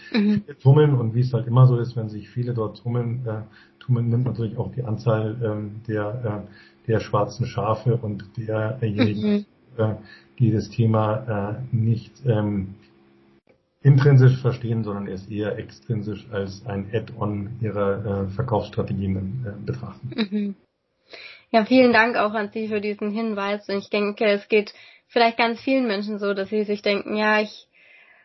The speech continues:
Speaker 1: äh, suche mir jetzt eine spirituelle Beratung und kommen dann vielleicht an jemanden, der, wie Sie schon sagen,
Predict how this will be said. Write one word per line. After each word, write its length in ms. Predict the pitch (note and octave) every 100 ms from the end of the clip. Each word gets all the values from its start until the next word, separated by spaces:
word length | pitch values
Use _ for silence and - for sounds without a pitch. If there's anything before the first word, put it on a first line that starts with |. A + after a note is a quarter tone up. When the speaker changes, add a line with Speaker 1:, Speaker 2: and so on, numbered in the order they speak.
| _
Speaker 1:
äh, 200 | A3 G#3+
suche 120 | A3+
mir 120 | A#3+ A#3
jetzt 100 | A3+
eine 160 | G#3+
spirituelle 480 | G3+ A#3 A#3 G#3+ G3+
Beratung 640 | G#3+ G#3 G3+ A3 - G#3+
und 100 | G3+
kommen 240 | G#3 A3 G#3+
dann 160 | G#3
vielleicht 280 | G#3 G3+ F#3+
an 120 | G3+
jemanden, 480 | G#3 G#3+ G#3 - G#3
der, 160 | G3+ G3+
wie 80 |
Sie 120 | G#3+ G#3
schon 160 | G#3+ G3
sagen, 540 | G3 G3+ G#3+ G#3+ G#3+